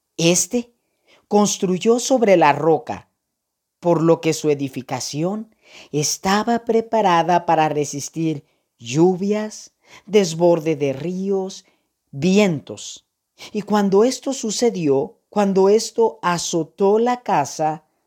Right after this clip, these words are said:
la misma se mantuvo en pie. En contraste, el segundo caso, el hombre insensato,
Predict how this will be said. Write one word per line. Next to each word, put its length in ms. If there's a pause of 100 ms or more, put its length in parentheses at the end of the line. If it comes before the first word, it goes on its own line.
(260)
la 260
misma 760 (400)
se 240
mantuvo 560
en 160
pie. 320 (1080)
En 160
contraste, 840 (640)
el 160
segundo 560
caso, 460 (1200)
el 260
hombre 640 (400)
insensato, 1040